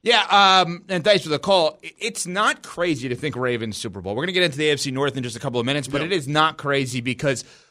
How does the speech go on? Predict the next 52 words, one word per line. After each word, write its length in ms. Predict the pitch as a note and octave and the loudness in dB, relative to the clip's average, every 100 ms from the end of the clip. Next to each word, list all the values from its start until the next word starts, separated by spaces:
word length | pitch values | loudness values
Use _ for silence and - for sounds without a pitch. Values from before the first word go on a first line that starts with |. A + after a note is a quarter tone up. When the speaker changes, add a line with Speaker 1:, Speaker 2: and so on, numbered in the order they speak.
| - | -2
Speaker 1:
one 160 | G3 | 2
of 60 | A#3 | 2
the 80 | G3 | 2
things 240 | G3+ F#3+ | 0 -2
that 80 | E3 | 0
we've 160 | D#3 | -2
said 160 | C#3+ F3 | 0 0
about 160 | D3 C#3+ | 2 0
Lamar 260 | C3+ C#3 | 0 0
Jackson 400 | B2 C#3 C3 C#3 | 2 2 2 -2
is 120 | A#2+ | -4
he 60 | E3+ | 0
doesn't 220 | G#3 G#3 | 0 0
have 140 | C4 B3 | -2 -2
to 80 | |
be 140 | F#3+ F3 | -6 -6
better 360 | G#2 D3 D3+ | -2 0 0
than 140 | C3 B2 | -2 -6
he's 140 | G2+ | -6
been. 200 | F#2+ B2 | -6 -6
He 120 | F#2 D3+ | -4 -2
just 140 | E3 | -2
has 100 | F#3+ | -4
to 60 | D3 | -6
be 140 | D3 | -6
what 200 | A#2 C#3+ | -2 -2
he's 220 | C#3+ B2+ | 0 -6
been. 280 | G2 C#3 E2 _ _ | -2 -4 -4 _ _
Speaker 2:
Mm-hmm. 220 | B2+ A#2+ C3+ | -12 -6 -2
Speaker 1:
And 80 | |
if 80 | E3 | 0
they 120 | D3+ | 2
have 180 | F#3 F#3 | 2 2
better 180 | F3 F3+ | 2 0
talent 340 | D3 E3+ E3 | 0 -2 0
around 300 | C#3 C#3+ E3+ | 0 0 0
him, 100 | C#3+ | 0
Zay 200 | A2+ C3+ | -2 -4
Flowers, 680 | B2 - E3+ F3 E3+ D#3 B2+ | -4 0 2 4 4 2 0
Odell 320 | D3+ C#3+ C3 | -2 2 2
Beckham 300 | A#2 C3+ B2+ | 2 -2 -2
Junior, 440 | A2+ F3+ E3+ D3+ D3 | -4 -4 -2 -2 0
and 240 | D3 C#3 C3 | 0 0 0
obviously 280 | C3+ C3 C#3 | -2 -2 -2
they 100 | B2+ | 0
have 120 | B2+ | -2
to 100 | A#2+ | -2
upgrade 300 | C3+ B2 B2 | -6 -2 -4
the 80 | A2+ | -2
running 180 | D#3+ D3 | -4 -2
back 160 | A#2+ | -2
position, 380 | G#2 A#2 A2 A2 | -4 -10 -10 -12